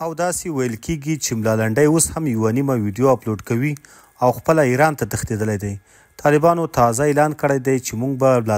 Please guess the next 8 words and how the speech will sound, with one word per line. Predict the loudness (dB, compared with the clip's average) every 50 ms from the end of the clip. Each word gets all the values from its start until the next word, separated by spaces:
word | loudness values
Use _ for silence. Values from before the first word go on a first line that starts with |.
| 0
لنډی | -2 -4 -2 -2 -2 -2 -2 -4 -8 _ -20 -20 _ _ _ _ _
د | 0 0 2 0 -2
انټرپول | 0 0 -2 -2 0 0 0 0 0 0 0
په | 0 0
واسطه | 2 2 -2 2 2 2 2
افغانستان | 2 0 0 0 0 -2 -2 0 0 0 0 0
ته | 2 4
راولو | 4 4 4 2 0 -2